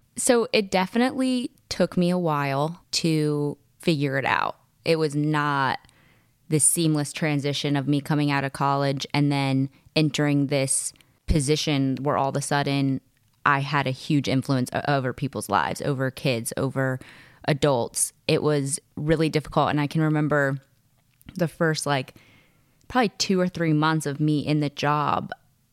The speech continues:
I thought I was killing, you know, I, I was getting through the week, no issues, no tears. Everyone's like, you know, "Are you okay?" Constantly asking me if I'm okay, you know, or, "How are you dealing with this?" And I was like, "I'm fine. Like, I feel fine. I don't feel any, I'm good."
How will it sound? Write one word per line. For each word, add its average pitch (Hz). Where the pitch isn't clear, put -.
I 147
thought 170
I 151
was 139
killing, 147
you 175
know, -
I, 151
I 185
was 180
getting 220
through 214
the 196
week, 175
no 175
issues, 160
no 165
tears. 143
Everyone's 160
like, -
you 175
know, 151
"Are -
you 135
okay?" -
Constantly 185
asking 170
me 165
if -
I'm 156
okay, 196
you 175
know, 151
or, -
"How -
are 170
you 151
dealing 220
with 214
this?" 220
And 180
I 170
was 175
like, 165
"I'm 208
fine. 202
Like, 78
I 147
feel 175
fine. 151
I 160
don't 156
feel 139
any, 165
I'm 147
good." 165